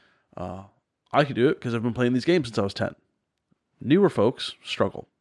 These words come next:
People that don't have the same level of, like, interest that I have with the game struggle. And that's sad, right? I, I,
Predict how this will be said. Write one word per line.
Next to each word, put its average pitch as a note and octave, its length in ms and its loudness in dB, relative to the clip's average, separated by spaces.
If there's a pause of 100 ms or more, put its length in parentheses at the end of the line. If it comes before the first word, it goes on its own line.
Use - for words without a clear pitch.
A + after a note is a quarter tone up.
(280)
People G#2+ 260 -2
that G2+ 100 -2
don't G#2+ 200 0
have G#2+ 180 -2
the G#2+ 80 -2
same A2 280 0
level G2+ 300 0
of, F#2+ 140 -6
like, G2 360 -4
interest D3 560 -2
that G2 120 -4
I F#2+ 100 -4
have F#2+ 240 -6
with F#2+ 100 -10
the F#2+ 80 -14
game F#2 340 -10 (600)
struggle. - 360 -4 (1040)
And A2 100 2
that's G#2 200 0
sad, - 280 -6 (220)
right? G#2 220 2 (140)
I, B2+ 280 6
I, C3+ 260 4